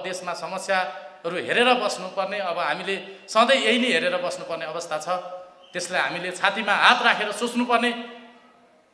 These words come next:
आवश्यकता अहिलेको देखेको छु। र हाम्रो पार्टी सभापतिले ज्यूले लि-, लिएको अभियानलाई म अभियान भन्न चाहन्छु।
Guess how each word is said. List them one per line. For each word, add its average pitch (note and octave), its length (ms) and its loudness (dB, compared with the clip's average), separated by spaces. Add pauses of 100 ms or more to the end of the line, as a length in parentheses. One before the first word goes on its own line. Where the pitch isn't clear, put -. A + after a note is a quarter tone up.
आवश्यकता F3 480 -4
अहिलेको D3+ 340 -6 (540)
देखेको F3 220 -4
छु। F#3 160 -6
र G3 80 0 (960)
हाम्रो F3 320 0
पार्टी F3+ 200 2
सभापतिले F3 540 -2
ज्यूले F3 400 -8
लि-, F3+ 240 -10 (140)
लिएको A3 400 2
अभियानलाई A3 480 6 (800)
म - 100 -4
अभियान G3 440 6
भन्न F3+ 220 0
चाहन्छु। G#3+ 420 0